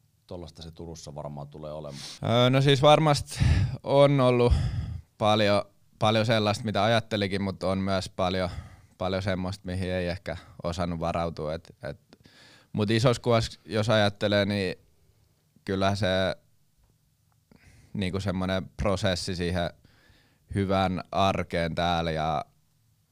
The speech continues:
Speaker 2: ja tietty voittamiseen, mihin tässä kuitenkin tähdätään, niin tällä jälkikäteen on helppo sanoa, että ehkä se oli vähän nopeampaa, mitä uskalsi toivoa. Et ehkä,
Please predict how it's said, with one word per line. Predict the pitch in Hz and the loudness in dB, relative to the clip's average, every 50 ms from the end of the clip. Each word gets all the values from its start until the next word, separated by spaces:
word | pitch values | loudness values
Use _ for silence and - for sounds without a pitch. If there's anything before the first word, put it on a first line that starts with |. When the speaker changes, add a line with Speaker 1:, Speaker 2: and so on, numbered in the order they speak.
| _ _ _ | _ _ _
Speaker 2:
ja | 85 82 | -6 -6
tietty | 76 - 82 82 78 - - 85 85 - - _ _ _ _ _ - - | -4 -2 -4 -4 -4 -4 -6 -6 -6 -6 -8 _ _ _ _ _ -10 -4
voittamiseen, | 101 101 101 98 95 - - 104 110 117 87 85 - 87 82 80 | -2 0 0 0 -2 -2 -2 -2 0 0 -2 -2 -2 -2 -2 -2
mihin | 85 82 90 95 85 78 | -2 -2 -2 -4 -4 -4
tässä | 76 85 85 95 | -4 -6 -6 -4
kuitenkin | - 87 82 87 85 85 82 - | -6 -4 -4 -4 -4 -6 -6 -4
tähdätään, | - 92 90 87 87 87 82 85 82 82 | -2 0 0 0 0 -2 -4 -4 -4 -4
niin | 85 80 78 - _ _ _ _ _ _ _ _ _ _ _ _ _ _ _ _ _ _ _ _ | -4 -6 -8 -10 _ _ _ _ _ _ _ _ _ _ _ _ _ _ _ _ _ _ _ _
tällä | - - 85 87 85 87 | -6 -4 -2 -2 0 0
jälkikäteen | 90 92 92 90 90 95 87 85 87 85 - - 85 | 0 0 0 -2 -2 -6 -4 -4 -4 -4 -2 -2 -2
on | 80 92 | -2 -2
helppo | 95 87 - - 87 | -2 -4 -4 -6 -6
sanoa, | 82 90 82 85 85 82 | -4 -2 -4 -2 -2 -4
että | 78 78 78 | -4 -4 -6
ehkä | 87 - - 85 | -6 -6 -10 -8
se | 80 85 80 80 - - _ _ - | -6 -4 -4 -4 -6 -8 _ _ -6
oli | 80 80 82 85 82 82 90 - - - - - - | -4 -4 -2 -2 -4 -6 -6 -8 -12 -14 -16 -16 -8
vähän | 82 82 92 95 92 | -6 -4 -2 -2 -2
nopeampaa, | 92 92 85 - 101 95 92 90 76 85 87 80 - - - - - - - - _ | -2 -4 -2 0 0 0 0 0 0 -2 -2 -2 -4 -8 -16 -20 -20 -20 -20 -16 _
mitä | 101 87 80 73 - 82 73 | -8 -8 -6 -4 -2 -4 -2
uskalsi | 50 - 87 80 - - 76 76 78 - - | -4 -4 -6 -6 -6 -6 -4 -6 -6 -6 -6
toivoa. | 85 80 78 78 76 69 64 64 | -6 -4 -4 -4 -4 -4 -6 -6
Et | 65 - - - - - - _ _ _ _ _ _ _ _ _ _ _ _ - _ | -6 -8 -12 -20 -20 -20 -20 _ _ _ _ _ _ _ _ _ _ _ _ -18 _
ehkä, | - 73 78 - - 80 76 67 | -8 -8 -8 -8 -6 -6 -6 -6